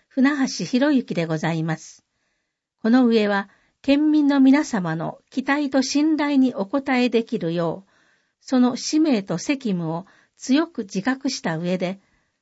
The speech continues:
議長を補佐し、公正、円満、効率的な議会運営と、県政発展のため、誠心誠意努めてまいります。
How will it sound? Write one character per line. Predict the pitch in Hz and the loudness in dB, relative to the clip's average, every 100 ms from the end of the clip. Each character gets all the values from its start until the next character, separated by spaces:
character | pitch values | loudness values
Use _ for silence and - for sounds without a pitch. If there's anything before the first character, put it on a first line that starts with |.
| _ - | _ -2
議 | 269 | -2
長 | - 202 170 | 0 -2 0
を | 147 | -4
補 | - 233 | -4 -2
佐 | 226 - | -2 -2
し、 | - 139 _ _ _ _ _ | -8 -12 _ _ _ _ _
公 | - 254 247 | 0 2 2
正、 | - 202 196 - _ | 0 0 0 -6 _
円 | 202 247 247 | 2 4 4
満、 | 220 214 214 _ _ | 2 -2 -8 _ _
効 | _ 269 330 | _ 0 2
率 | 330 - | 0 -2
的 | 294 269 220 | -6 0 0
な | 170 | 0
議 | 151 180 | -2 -2
会 | 269 285 262 | 0 2 4
運 | 254 190 | 4 4
営 | 156 151 | 0 -2
と、 | 170 160 - _ _ _ | -2 -6 -8 _ _ _
県 | - 302 | 2 2
政 | 254 208 175 | 2 0 -2
発 | 156 226 _ | -2 -4 _
展 | 285 254 | 2 4
の | 233 | 2
た | 196 190 | 0 -2
め、 | 175 - _ _ _ - | -2 -6 _ _ _ -4
誠 | - 294 | 0 2
心 | 302 311 294 | 0 0 0
誠 | 269 302 | 0 0
意 | 277 170 | 0 0
努 | 147 - 202 | -4 -2 0
め | 196 | 0
て | 190 170 | -2 -2
ま | 165 | -2
い | 156 | -2
り | 156 | -2
ま | 147 | -4
す。 | - - | -6 -14